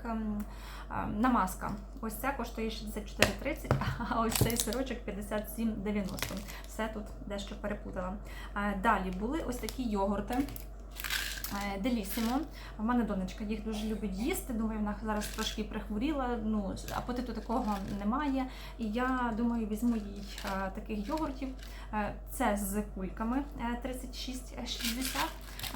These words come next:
один, а другий я взяла ось такими, е, зірочками. Е, от. Не знаю, треба собі, напевно, вже робити карточку А Т Б, бо з,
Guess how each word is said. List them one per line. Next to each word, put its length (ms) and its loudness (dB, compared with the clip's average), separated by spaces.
один, 340 4
а 320 8
другий 300 2
я 100 -2
взяла 240 -2
ось 140 -2
такими, 500 -2
е, 240 0
зірочками. 580 -4
Е, 180 -2
от. 200 -2
Не 80 4
знаю, 280 6
треба 180 2
собі, 180 0
напевно, 300 4
вже 200 2
робити 300 0
карточку 520 0
А 40 0
Т 120 -4
Б, 200 0
бо 100 -2
з, 40 -2